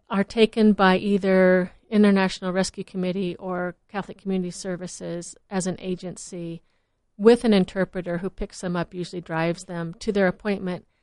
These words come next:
This is a great, you know, it's a great service. At least they have somebody there, but they were really floored because they couldn't, they could only mention two things that were wrong, um, with them or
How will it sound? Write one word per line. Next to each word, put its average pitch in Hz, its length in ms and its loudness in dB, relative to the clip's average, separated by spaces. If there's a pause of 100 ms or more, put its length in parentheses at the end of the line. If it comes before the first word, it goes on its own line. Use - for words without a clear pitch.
(100)
This 226 220 4
is 226 120 2
a 208 60 2
great, 202 300 0 (240)
you 226 100 0
know, 180 80 2
it's 156 120 -6
a 185 40 -10
great 214 240 0
service. 190 480 2
At - 80 -12
least 202 180 -6
they 190 100 -6
have 180 180 -6
somebody 185 420 -4
there, 160 240 -4
but 185 260 -4 (280)
they 202 520 4 (340)
were 208 140 6
really 240 400 6
floored 175 580 -2 (100)
because 175 760 -8
they 190 120 -8
couldn't, 185 520 -8
they 220 80 8
could 233 120 6
only 220 140 10
mention 202 300 4
two 190 200 -6
things 175 320 -8
that 175 120 -10
were 175 160 -8
wrong, 160 480 -10 (440)
um, 170 240 -8
with 180 160 -8
them 165 300 -10
or 175 200 -6